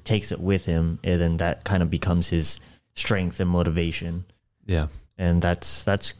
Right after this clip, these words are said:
Speaker 1: kinda what I enjoyed.
Speaker 2: Yeah. It's really cool. It was really cool talking to him. Um, you know, you don't always get to hear the whole kind of, like, up until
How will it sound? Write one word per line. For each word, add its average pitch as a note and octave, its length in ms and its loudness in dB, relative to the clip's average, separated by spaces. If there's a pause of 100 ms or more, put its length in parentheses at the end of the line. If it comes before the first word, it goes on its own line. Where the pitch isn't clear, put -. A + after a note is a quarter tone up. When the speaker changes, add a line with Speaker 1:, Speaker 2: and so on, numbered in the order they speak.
(120)
Speaker 1:
kinda G2 200 4
what E2+ 180 2
I D#2+ 120 0
enjoyed. E2 440 0 (420)
Speaker 2:
Yeah. F2+ 120 -8 (440)
It's - 120 -12
really A2 140 4
cool. G2 180 0
It G#2 80 4
was G#2+ 180 0
really A#2+ 160 4
cool G#2+ 180 2
talking F#2 360 0
to G2 140 2
him. F#2 160 0 (600)
Um, D#2+ 340 -2 (280)
you F2 100 -12
know, D#2+ 200 -2 (120)
you F#2+ 80 -6
don't F2+ 180 2
always E2+ 300 0
get - 220 -2
to E2 340 -2 (260)
hear G2 540 0 (440)
the F#2 100 -4
whole F#2+ 560 0 (400)
kind G2 200 -2
of, D#2 60 -4
like, E2+ 140 -4 (240)
up - 200 -2
until F#2 520 0